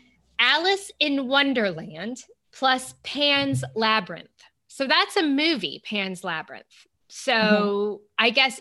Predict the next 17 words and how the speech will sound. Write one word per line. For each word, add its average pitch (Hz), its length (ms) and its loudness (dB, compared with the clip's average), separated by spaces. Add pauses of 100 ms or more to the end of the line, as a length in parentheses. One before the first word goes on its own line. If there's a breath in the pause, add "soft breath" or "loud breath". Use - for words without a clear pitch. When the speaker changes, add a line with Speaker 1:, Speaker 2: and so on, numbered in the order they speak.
Speaker 1:
it's 247 480 0 (140)
a, 214 200 -2
another 220 360 0
good 185 280 -6
question 208 360 -4
is, - 260 -4
is 208 160 -2
it 214 120 -2
okay 202 360 -2
to 202 60 -4
use 202 520 -6 (520)
movies 233 680 0
or 202 80 -8
television 220 680 -2
Speaker 2:
Yes. - 320 -6
Speaker 1:
shows? - 300 -20 (120)
Speaker 2:
Yes, 185 480 0